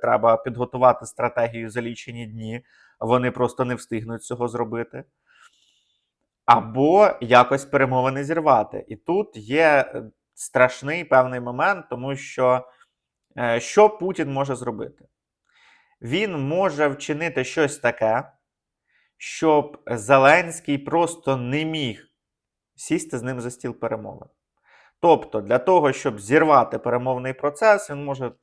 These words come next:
там, не знаю, вдарити кудись орешником,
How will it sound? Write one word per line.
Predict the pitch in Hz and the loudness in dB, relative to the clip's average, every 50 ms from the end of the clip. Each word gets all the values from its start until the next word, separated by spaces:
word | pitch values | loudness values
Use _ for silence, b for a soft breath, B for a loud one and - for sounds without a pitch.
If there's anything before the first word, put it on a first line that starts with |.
| _ _ | _ _
там, | 110 107 | -20 -20
не | 107 107 | -20 -20
знаю, | 104 107 101 107 110 117 _ | -20 -20 -18 -18 -18 -16 _
вдарити | 120 120 156 170 175 - - - | 4 8 8 8 8 6 0 -2
кудись | 143 - 139 143 143 - - | -10 -8 -6 -8 -6 0 0
орешником, | 139 123 117 110 110 - - - _ - _ _ - 107 107 107 107 101 | 0 0 0 -4 -6 -8 -12 -20 _ -20 _ _ -16 -14 -14 -14 -14 -16